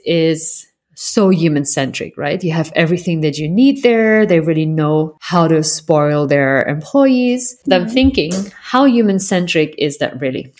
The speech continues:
Speaker 1: Or
Speaker 2: Okay.
Speaker 1: how business-centric is it in the end, you know? Because you can't even have all of these good benefits. And I think it always depends on what is the intention behind it. Because if you have a big headquarters and then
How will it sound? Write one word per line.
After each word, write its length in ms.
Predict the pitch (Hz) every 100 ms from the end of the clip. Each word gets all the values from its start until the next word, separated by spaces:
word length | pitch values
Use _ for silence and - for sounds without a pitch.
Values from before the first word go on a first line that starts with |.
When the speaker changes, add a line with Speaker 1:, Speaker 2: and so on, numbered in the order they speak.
| -
Speaker 1:
Or 100 | 180
Speaker 2:
Okay. 100 | 185
Speaker 1:
how 160 | 185 185
business-centric 920 | 170 190 185 160 - - 170 143 131 -
is 120 | 131
it 100 | 147
in 120 | 135
the 100 | 147
end, 160 | 147 147
you 60 | 143
know? 100 | 170
Because 280 | 180 214
you 60 | 214
can't 180 | 240 233
even 180 | 220 202
have 300 | 190 180 175
all 180 | 180 175
of 80 |
these 180 | 160 156
good 180 | - 185
benefits. 540 | 160 143 151 196 240 - - - - -
And 120 | 208
I 40 | 202
think 160 | 226
it 100 | 214 190
always 300 | 196 190 190
depends 480 | 185 180 170 170 -
on 440 | 156 151 151 156 160 - _ _
what 400 | 156 160 156 -
is 260 | 160 151
the 120 | - 147
intention 440 | 143 160 143 147
behind 360 | 139 147 139 95
it. 160 | -
Because 500 | - - 185 165 - - -
if 240 | 214 -
you 140 | 208
have 440 | 190 - 175 170 156
a 60 |
big 220 | 160 190 190
headquarters 760 | 185 175 - 175 160 160 160
and 140 | 165 151
then 260 | 147 147